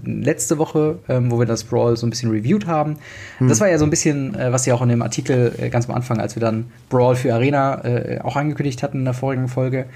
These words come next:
Speaker 1: Da haben sie natürlich gesagt, so, okay, sie haben es mit Dominarei eingeführt, weil es hat sich angeboten mit den Legendaries. Die Produktionsreihenfolgen bei Wizards sind halt nun mal ein bisschen langsam. Dementsprechend hat's halt jetzt bis jetzt gedauert, bevor sie Pre-Constructed Decks damit rausholen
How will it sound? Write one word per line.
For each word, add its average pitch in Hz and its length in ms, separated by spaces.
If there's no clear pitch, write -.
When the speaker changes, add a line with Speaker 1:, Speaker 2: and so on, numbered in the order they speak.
Speaker 1:
Da 107 80
haben 127 80
sie 143 60
natürlich 131 280
gesagt, 127 280
so, 117 120
okay, 113 200
sie 113 80
haben 110 80
es 107 100
mit 113 80
Dominarei 113 380
eingeführt, 160 440
weil 117 60
es 110 80
hat 123 80
sich - 140
angeboten 123 320
mit 110 100
den 113 60
Legendaries. 139 560
Die 151 80
Produktionsreihenfolgen 156 2250
bei 139 100
Wizards 143 380
sind 139 200
halt 127 160
nun 131 100
mal 117 60
ein 113 60
bisschen - 300
langsam. 175 440
Dementsprechend 120 480
hat's 123 180
halt 113 100
jetzt - 320
bis 151 220
jetzt 147 240
gedauert, 131 420
bevor 123 260
sie 120 100
Pre-Constructed 123 680
Decks 147 200
damit 135 160
rausholen 127 500